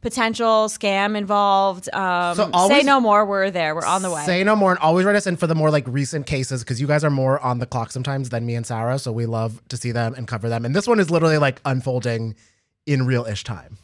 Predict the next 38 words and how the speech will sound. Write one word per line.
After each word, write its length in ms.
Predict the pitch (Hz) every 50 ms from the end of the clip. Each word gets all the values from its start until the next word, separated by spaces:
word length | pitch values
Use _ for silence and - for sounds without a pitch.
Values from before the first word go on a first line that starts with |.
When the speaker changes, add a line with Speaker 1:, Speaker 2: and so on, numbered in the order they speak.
| _ - - _
Speaker 1:
Yeah, 220 | 190 208 226 226
I 100 | 220 208
mean, 200 | 202 202 196 180
we're 120 | 202 214 208
gonna 160 | 226 226 220
have 220 | 196 202 185 180
to 80 | 185 170
probably 380 | - 170 165 170 170 165 165
do 100 | 160 165
a 60 | 156 147
follow-up 420 | - - 156 156 170 170 151 -
in 100 | 156 156
a 40 | 165
couple 320 | - 180 165 - 160 156
weeks 320 | 156 151 139 - - - -
because 480 | - 165 - - 180 170 165 165 156
there 240 | - 175 160 165 165
is 160 | 110 156 165
a 60 | 165
trial 540 | - - - - 180 196 220 226 196 165 156 156
that 260 | 160 151 156 - -
is 200 | - 165 160 165
due 320 | - - 180 165 160 160 156
to 140 | - -
start. 680 | 156 - - - - 156 190 185 - - - - - - - - _ - - - _ - - - - _ _ _ _ _
So 340 | - - 190 180 170 160 156
now 640 | 160 175 190 214 247 269 262 247 240 247 269 262 -
Speaker 2:
Giddy 200 | 90 92 92 127
Speaker 1:
you 80 | 165 180
Speaker 2:
up. 60 | 196
Speaker 1:
guys 260 | 214 220 214 214 -
will 60 | 185
listen 180 | 208 220 247 254
to 60 | 226
this 100 | 214 220
episode. 540 | 247 302 320 392 339 294 277 277 269 262 254 247
You'll 200 | 208 220 214 208
have 440 | 196 214 220 233 233 220 214 -